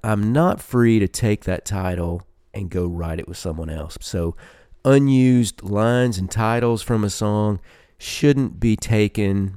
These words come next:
by anyone other than who said them. You know, so if I throw out an idea,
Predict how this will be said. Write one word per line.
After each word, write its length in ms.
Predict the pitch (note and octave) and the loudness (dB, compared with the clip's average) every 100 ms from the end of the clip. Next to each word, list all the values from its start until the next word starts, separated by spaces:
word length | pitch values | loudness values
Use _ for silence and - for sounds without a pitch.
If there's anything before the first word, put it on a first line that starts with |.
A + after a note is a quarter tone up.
| F#2+ | -6
by 220 | F#2 F2+ | -4 -2
anyone 420 | F#2+ G2 F#2+ F2+ | -2 0 0 -2
other 240 | E2+ F#2 F2+ | -2 -2 -2
than 200 | F2 E2+ | -4 -4
who 160 | F#2 | -4
said 360 | - - D#2+ C#2+ | -4 -4 -6 -6
them. 240 | C#2 D2+ | -12 -12
You 100 | F2+ | -8
know, 120 | E2+ E2 | -6 -6
so 260 | - E2 | -6 -6
if 140 | E2 G2 | -6 -4
I 140 | F#2+ | -4
throw 240 | G#2+ G#2 | -2 0
out 60 | G2 | 0
an 120 | F#2+ | 0
idea, 480 | F#2 F2+ F2 D#2+ D2+ | -2 -2 -4 -4 -6